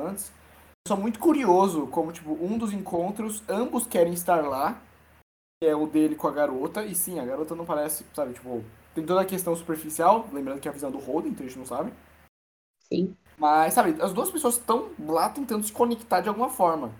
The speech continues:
Speaker 1: E o Holden só enche a porra do saco, ele não para de reclamar daquela merda.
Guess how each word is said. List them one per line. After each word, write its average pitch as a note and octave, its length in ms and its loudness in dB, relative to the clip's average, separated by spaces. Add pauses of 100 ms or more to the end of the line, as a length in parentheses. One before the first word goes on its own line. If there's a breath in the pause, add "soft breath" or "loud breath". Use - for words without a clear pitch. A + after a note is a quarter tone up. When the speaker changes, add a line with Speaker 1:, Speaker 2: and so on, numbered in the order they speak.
(300 soft breath)
Speaker 1:
E F#3 60 -8
o G#3 40 0
Holden E3+ 340 0
só F#3+ 600 0
enche F3 320 -6
a - 60 -14 (180)
porra D#3 260 2
do - 120 -6
saco, - 460 -2
ele C3 100 -8
não C3+ 180 -10 (180)
para D3 280 2
de F3 100 -4
reclamar F#3+ 380 -2
daquela F3 280 -4
merda. D3 460 -4